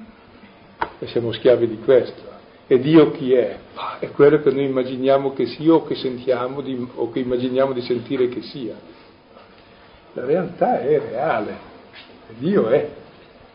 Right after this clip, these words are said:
E le nostre immagini sono nostre immagini. Il mondo non è una rappresentazione che facciamo e disfacciamo come vogliamo,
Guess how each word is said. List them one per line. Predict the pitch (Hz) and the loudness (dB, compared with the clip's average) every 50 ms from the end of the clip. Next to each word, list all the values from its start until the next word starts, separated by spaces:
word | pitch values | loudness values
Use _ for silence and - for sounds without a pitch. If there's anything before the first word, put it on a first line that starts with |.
| - - _ - - - - - - - - - - _ - - | -20 -20 _ -20 -20 -20 -20 -20 -20 -20 -20 -20 -20 _ -18 -12
E | 117 117 117 120 120 123 127 | -10 -8 -8 -6 -8 -6 0
le | 135 139 | 0 2
nostre | 147 160 165 165 165 170 180 | 4 4 2 2 2 2 2
immagini | 180 190 190 175 127 107 101 98 101 - 101 98 101 107 113 139 - - - - - | 2 4 4 4 4 2 2 -2 -6 -12 -14 -14 -12 -10 -10 -10 -10 -10 -10 -12 -12
sono | - - - 120 151 143 | -10 -6 -4 -2 -2 -2
nostre | 117 101 98 - - - 165 185 | -2 -4 -6 -10 -8 -2 -2 -2
immagini. | 123 - - 92 101 131 135 - - - - - - - - - - - | -2 -4 -8 -4 0 0 0 -2 -4 -14 -18 -20 -20 -20 -20 -20 -6 0
Il | 131 123 | 0 0
mondo | 127 135 156 175 165 147 | 4 4 4 4 4 4
non | 131 120 113 117 | 2 0 2 4
è | 135 156 | 4 4
una | 170 156 131 120 | 6 6 6 4
rappresentazione | 123 110 - - 120 110 113 117 110 - - 113 110 - - 143 131 117 104 92 95 - - - - - - - - - - - - - - - - - - | 4 2 0 -2 -4 -2 -2 -6 -8 -6 -8 -8 -10 -6 0 2 4 4 4 0 -4 -10 -14 -18 -20 -20 -20 -20 -20 -20 -18 -20 -20 -20 -20 -20 -20 -20 -6
che | - 123 | -4 -4
facciamo | 117 - 127 123 - 143 131 131 131 | 0 0 0 2 4 4 4 6 4
e | 123 | 2
disfacciamo | 113 120 117 - - 120 110 - 127 123 123 120 | 0 -2 -4 0 -2 -2 2 2 2 2 2 0
come | 113 110 113 113 113 | 0 0 -2 -2 -2
vogliamo, | 107 113 117 113 113 117 107 95 92 90 | 0 2 0 2 2 0 -2 -2 -4 -10